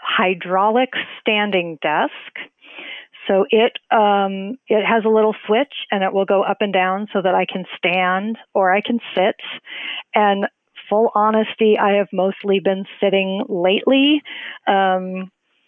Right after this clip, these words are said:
before, wh-, when I first bought it, before the pandemic, before all the craziness of, um, trying to, trying to, trying to teach my kids and work at the same time,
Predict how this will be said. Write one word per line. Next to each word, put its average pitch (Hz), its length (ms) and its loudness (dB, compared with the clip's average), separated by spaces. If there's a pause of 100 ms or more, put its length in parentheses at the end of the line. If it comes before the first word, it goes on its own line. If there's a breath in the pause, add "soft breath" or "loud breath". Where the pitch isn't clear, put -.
(400)
before, 233 1080 2 (200)
wh-, 220 260 0
when 220 140 2
I 202 140 0
first 247 240 0
bought 208 240 4
it, 196 180 2
before 220 460 0
the 226 100 0
pandemic, 202 680 2 (100)
before 214 340 0
all 208 140 2
the 196 80 0
craziness 196 640 0 (140)
of, 185 240 2 (200)
um, 175 500 -2 (380 loud breath)
trying 226 220 0
to, 202 180 2 (220)
trying 226 180 0
to, 202 80 0 (300)
trying 285 160 2
to 214 100 4
teach - 340 0
my 202 200 4
kids 196 420 2 (140)
and 196 420 0
work 185 220 -2
at 190 120 -4
the 165 160 -4
same 180 200 -6
time, 170 440 -4